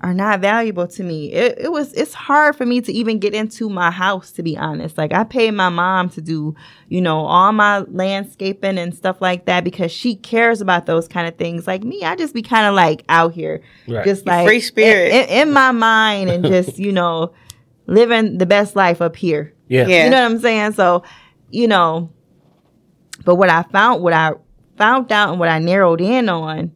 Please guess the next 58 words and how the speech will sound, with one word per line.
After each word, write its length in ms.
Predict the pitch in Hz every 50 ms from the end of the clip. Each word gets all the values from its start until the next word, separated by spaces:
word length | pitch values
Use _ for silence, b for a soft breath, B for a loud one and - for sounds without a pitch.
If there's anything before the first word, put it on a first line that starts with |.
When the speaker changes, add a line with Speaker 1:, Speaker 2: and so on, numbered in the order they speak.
| _ _ _ _ _ _ _
Speaker 1:
was 160 | - 170 175 175
that 260 | 180 165 156 - - -
I 120 | 160 156
value 420 | 156 156 170 190 202 208 202 196
my 200 | 180 165 147 147 156 - _
freedom. 560 | - 233 277 302 262 190 135 95 80 - - - _ _ _ _ _ _ _
That's 240 | - - 180 214 202
Speaker 2:
Yeah. 40 | -
Speaker 1:
what 100 | 220 202
I 140 | 165 160 151
value. 360 | 151 147 147 151 - - - 180
Speaker 3:
Yeah. 360 | 185 196 180 170 156 165 165 - -
Speaker 1:
So 260 | - 202 175 165 -
that's 400 | - 160 180 185 196 233 240 -
what 100 | 214 202
I 100 | 190 185
had 200 | 202 185 170 170 -
to, 80 | 170
so 220 | 151 - 175 160 156
I'm 120 | 165 170
like, 180 | 165 156 156 165
"How 180 | 165 185 202
do 140 | 233 269 262
I 140 | 233 214 202
get 380 | 185 185 190 151 - - _ _
free?" 220 | 214 233 254 254
Speaker 3:
Yes. 520 | - 160 - 170 175 170 160 160 170 - -
Speaker 2:
Okay. 280 | 110 110 - 120 117 123 - _ _ _
Speaker 1:
You 180 | - 202 214 220
know 80 | 208
what 60 | 202
I 60 | 190 190
mean? 400 | 190 190 185 185 185 180 180 180
So 160 | - 190 170
it's 140 | 180 196 196
not 140 | 254 311
about 280 | 294 247 240 226 220 226
having 280 | 226 220 208 180 170 165
things 400 | - - 220 254 254 247 233 -
for 80 | 208 190
me. 160 | 185 175 170
It's 140 | 180 185 196
about 200 | 202 190 185 190
having 240 | 190 170 165 151 151
experiences. 1000 | 151 147 - - _ 202 214 220 226 214 185 165 151 151 165 - - - - 165
Speaker 3:
Mm-hmm. 240 | 165 170 175 180 214
Speaker 2:
Right. 240 | 220 202 214 220
Speaker 1:
So 80 | - 185
I 100 | 175 180
wanna 200 | 208 226 226 220
be 120 | 202 202 202
able 200 | 196 190 180 180
to 60 | 180
have 240 | 185 185 175 175 170
the 60 | 170
most 260 | 170 170 170 165 -
experience, 880 | 147 147 - - - _ 196 208 214 214 214 214 214 214 208 214 - -
rich, 500 | 160 185 196 196 - - - - -